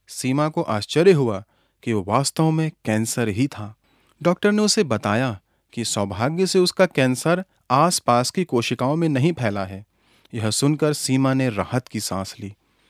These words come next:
डॉक्टर ने उसे सलाह दी कि ऑपरेशन करके वह भाग निकाल दिया जाएगा, जिससे कि कैंसर आसपास के क्षेत्र में ना फैले और उसके उपचार की संभावना होगी।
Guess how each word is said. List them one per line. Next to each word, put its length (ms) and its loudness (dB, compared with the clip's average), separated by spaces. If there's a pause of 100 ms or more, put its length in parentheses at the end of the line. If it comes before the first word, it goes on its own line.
(140)
डॉक्टर 360 0
ने 100 0
उसे 240 -2
सलाह 400 0
दी 200 -4 (460)
कि 100 -8
ऑपरेशन 500 0
करके 400 -4
वह 240 -6
भाग 280 -6
निकाल 420 -2
दिया 200 2
जाएगा, 440 0 (400)
जिससे 320 0
कि 120 -2
कैंसर 520 -4 (120)
आसपास 500 -2
के 100 -8
क्षेत्र 380 -6
में 120 -4
ना 220 0
फैले 360 -8 (440)
और 120 2
उसके 260 0
उपचार 480 2
की 140 -4
संभावना 640 -4 (520)
होगी। 340 0